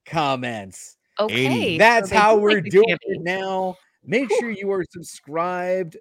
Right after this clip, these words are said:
Speaker 1: to the channel. Make sure you're following Bird City and Miss Laura on Instagram.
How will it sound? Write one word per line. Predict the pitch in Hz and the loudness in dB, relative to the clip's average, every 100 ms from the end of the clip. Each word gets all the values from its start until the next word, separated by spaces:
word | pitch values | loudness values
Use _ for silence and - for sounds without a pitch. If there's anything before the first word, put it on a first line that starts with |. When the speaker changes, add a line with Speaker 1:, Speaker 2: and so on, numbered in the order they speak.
| _ | _
Speaker 1:
to | - | -10
the | 170 165 | -8 -8
channel. | - 160 160 156 156 | -10 -8 -8 -6 -8
Make | 151 151 143 | -8 -8 -8
sure | - 185 | -10 -8
you're | 156 | -10
following | - - 127 131 131 120 | -10 -6 -4 -4 -6 -8
Bird | 104 113 104 | -6 -8 -8
City | - 107 101 101 98 | -10 -10 -8 -8 -10
and | 101 98 | -10 -12
Miss | 104 98 | -12 -12
Laura | 101 98 98 | -12 -10 -10
on | 95 95 | -10 -12
Instagram. | 92 92 - 90 92 95 92 95 92 | -12 -14 -18 -16 -12 -10 -10 -12 -16